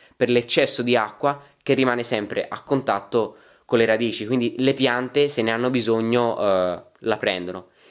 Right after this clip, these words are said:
Invece i pomodori che coltivavo in terra, non avendo a disposizione tanta acqua, creavano i loro pomodori, i loro frutti molto più zuccherini e erano molto più gustosi e molto buoni.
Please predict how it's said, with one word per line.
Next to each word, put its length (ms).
Invece 260
i 20
pomodori 460
che 100
coltivavo 420
in 140
terra, 340
non 160
avendo 280
a 20
disposizione 720
tanta 380
acqua, 460
creavano 460
i 40
loro 500
pomodori, 640
i 40
loro 200
frutti 360
molto 280
più 140
zuccherini 720
e 480
erano 280
molto 220
più 240
gustosi 640
e 140
molto 320
buoni. 360